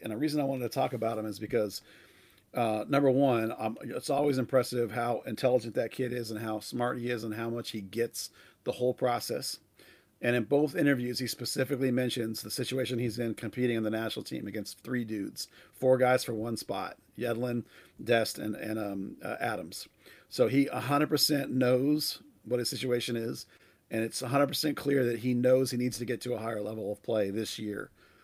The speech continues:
like, probably even fast, right? Not even, like, if he waits till August, that's too late.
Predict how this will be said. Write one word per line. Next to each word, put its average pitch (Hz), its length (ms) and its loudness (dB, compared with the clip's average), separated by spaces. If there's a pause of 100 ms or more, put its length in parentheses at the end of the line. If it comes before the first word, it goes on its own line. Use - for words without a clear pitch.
(140)
like, 117 180 -2
probably 127 300 4
even 120 380 0
fast, - 580 -6
right? 113 260 -6 (300)
Not 131 280 -6
even, 143 280 2 (200)
like, 127 120 2
if 135 80 4
he 147 60 10
waits 143 260 8
till 127 180 2
August, 127 320 4
that's 127 180 -4
too 120 200 -8
late. 107 240 -6